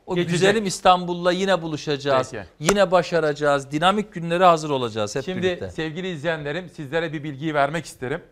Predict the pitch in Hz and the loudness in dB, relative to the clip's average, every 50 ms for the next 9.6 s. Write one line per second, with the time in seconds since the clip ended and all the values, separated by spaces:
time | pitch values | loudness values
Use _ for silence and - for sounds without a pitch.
0 | _ _ _ _ 135 135 147 147 135 - _ _ _ _ 139 165 185 165 135 147 | _ _ _ _ -10 -10 -10 -10 -10 -16 _ _ _ _ -2 0 0 0 0 -4
1 | 156 165 151 - - 135 131 139 147 135 120 110 104 123 127 135 139 127 - 160 | -8 -8 -10 -8 -8 -8 -6 -4 -6 -6 -6 -8 -8 -6 -6 -6 -6 -8 -10 -12
2 | 143 - - 147 139 - 135 123 - 139 139 - - - - _ _ _ _ _ | -12 -12 -14 -18 -12 -12 -14 -10 -10 -14 -14 -14 -20 -20 -20 _ _ _ _ _
3 | _ - 127 113 113 127 139 - _ _ _ _ _ _ - 117 120 - - - | _ -4 -2 0 0 -2 -2 -8 _ _ _ _ _ _ -8 -8 -8 -8 -12 -10
4 | 127 117 113 104 - 110 98 110 151 - _ _ _ _ _ _ _ _ _ _ | -8 -8 -8 -10 -10 -10 -10 -10 -12 -14 _ _ _ _ _ _ _ _ _ _
5 | _ _ _ _ _ _ - 123 117 147 147 - - 139 135 127 110 101 135 175 | _ _ _ _ _ _ -12 -6 -4 -4 -4 -4 -4 -4 -4 -4 -6 -8 -8 -8
6 | 170 131 147 143 139 139 143 139 135 127 - - 135 139 139 - 131 127 110 - | -8 -6 -8 -6 -6 -6 -6 -4 -6 -6 -6 -8 -8 -8 -8 -8 -8 -14 -10 -8
7 | 135 127 135 151 147 - - 113 104 98 - - 117 151 160 147 160 147 127 - | -6 -6 -6 -6 -8 -12 -14 -12 -10 -10 -10 -10 -12 -14 -10 -4 -4 -4 -4 -4
8 | - - - - 113 120 - 147 147 156 131 139 127 131 123 - 123 107 113 113 | -6 -6 -4 -4 -4 -6 -6 -8 -6 -2 2 2 2 2 2 -2 -6 -8 -8 -8
9 | 107 110 160 156 - 131 117 113 117 151 151 151 | -6 -6 -6 -6 -6 -12 -12 -6 -4 -4 -4 -4